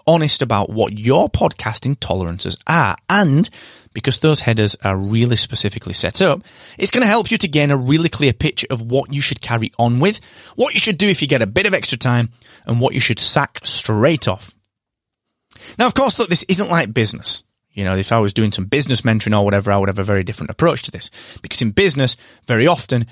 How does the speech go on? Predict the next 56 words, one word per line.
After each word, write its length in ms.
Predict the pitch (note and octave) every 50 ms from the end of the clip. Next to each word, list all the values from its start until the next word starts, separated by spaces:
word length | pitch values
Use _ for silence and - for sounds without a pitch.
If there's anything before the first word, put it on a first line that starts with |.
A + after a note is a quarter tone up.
| - _ _
you've 160 | - C3 A#2+
gotta 160 | - C3+ B2 A#2+
focus 400 | - - B2+ A#2 - A#2+ - -
on 100 | B2 A#2
the 80 | A2
things 300 | - - B2 A2+ G#2+ G2
that 160 | - A2 G2+
are 160 | G#2 G#2 G2+ G2
important 800 | F#2+ F2+ F2+ - - - F3+ G#3 G#3+ G#3 - - B2 A#2+ G#2+ -
versus 460 | G2+ G2+ A2 A2+ A2 - - A2 G2+
those 260 | - A2+ A2+ G#2+ G2+
that 140 | G#2+ B2 A2
you 80 | A2+ A2
just 260 | G2+ - G#2 - -
like 260 | G#2 G2 F#2+ F#2+ - -
doing 180 | A#2 G#2 G2
and 100 | F#2 F#2
find 260 | - - E2+ F2 G#2
interesting. 540 | D3+ E3+ C#3+ - G#2+ G2 - - - F#2 F#2
With 180 | G2+ A#2 A2+ -
things 380 | - - D3+ C#3+ C3 A#2 - - - - - - - - - _
that 120 | - - B2
are 60 | C3
more 200 | B2 A#2+ A2+ G#2+
integral, 500 | G#2+ G2 - - G#3+ A3 F3 D#3 D#3 D3+
the 120 | B2+ A#2+
integral 460 | A2+ G#2+ - - E3+ G3+ G#3+ A3 F3+
tasks 400 | C#3 - - A#2+ - - - -
in 100 | B2+ A#2+
your 80 | G#2+ G#2
business, 300 | G#2 G#2 G2 - A2 G#2
they 180 | - C#3 D3 C#3
form 300 | - - C3+ B2 A#2 A#2
sort 140 | - -
of 60 | - G2+
a 60 | F#2+
baseline 680 | A2 A2+ C3 C#3 C#3+ C#3 B2+ - B2 G#2 F2 E2+ F2 - - - - - - -
for 120 | - -
your 160 | A2 G#2 F#2+
admin 420 | - C3+ D3 D3 C3 C3 A#2 G#2 G2+
time. 300 | - - - F2 E2+ F2+
And 80 | G2+
that's 140 | G#2+ - -
a 40 | A2+
triple 320 | - - - A2+ - F#2+
I 200 | G2+ A2+ D3 D3
principle 500 | D3 - - A#2 G#2+ - G#2 - - A2 F#2+
that 120 | F2 -
I 20 | -
developed 340 | G2+ F#2+ G2 F2+ - -
about 220 | - - F2 - _
ten 220 | - - G#2 G2
years 300 | F#2+ A#2 D#3 D#3+ C3+ A#2
ago. 120 | G#2+ F2+ F2+
Important 540 | F2+ F#2+ G#2+ - B2+ A#2+ A2+ - A2+ G2+
tasks, 300 | - A2 G2+ - - -